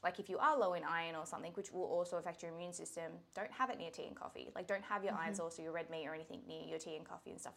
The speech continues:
Speaker 1: as well.
Speaker 2: And sort of going off that, because as you said, everybody is so different and unique when it comes to their nutritional needs based off, you know,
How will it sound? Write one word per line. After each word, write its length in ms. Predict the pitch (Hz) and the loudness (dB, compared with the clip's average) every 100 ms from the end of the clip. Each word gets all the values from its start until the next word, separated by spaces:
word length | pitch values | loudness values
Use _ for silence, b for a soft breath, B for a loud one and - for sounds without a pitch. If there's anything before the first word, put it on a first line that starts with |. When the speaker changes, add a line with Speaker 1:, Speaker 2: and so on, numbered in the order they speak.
| - | -8
Speaker 1:
as 120 | - | -4
well. 260 | - - 196 _ B B B B B B 254 | -2 -2 -6 _ B B B B B B 10
Speaker 2:
And 340 | 254 247 247 | 10 10 2
sort 240 | - 247 | 2 6
of 140 | 247 370 269 202 - | 8 6 2 -6 0
going 440 | - 180 190 196 190 - - _ - | 8 8 10 4 2 -6 -20 _ 4
off 460 | 202 208 - - - | 4 4 -8 -10 2
that, 420 | 175 - - - | 6 6 2 -2
because 500 | 196 190 185 185 185 - - | -2 2 2 2 0 -2 6
as 220 | 185 190 | 6 6
you 120 | 220 | -2
said, 460 | 214 185 180 165 175 - B B B - - | 2 6 6 6 0 -10 B B B -4 2
everybody 520 | 190 185 185 190 190 | 4 4 4 4 4
is 140 | 190 | 4
so 640 | - - 180 175 175 170 170 - | 0 4 6 8 8 6 2 0
different 440 | 175 175 180 165 - | -4 0 0 0 0
and 320 | 180 165 160 160 | 2 2 0 -2
unique 380 | 175 165 160 - | -2 -2 -4 -4
when 80 | 170 | -4
it 100 | - | -4
comes 320 | 175 165 - | -6 -4 -4
to 80 | 175 | 0
their 380 | 170 160 160 160 | 2 4 2 0
nutritional 420 | 160 - - 165 | -4 -6 -8 -4
needs 460 | 190 247 240 202 - - - | 6 8 8 4 -2 -4 4
based 400 | 175 175 - - | 4 4 -2 4
off, 320 | 185 165 - | 6 6 2
you 100 | - | -2
know, 200 | 180 151 | 0 0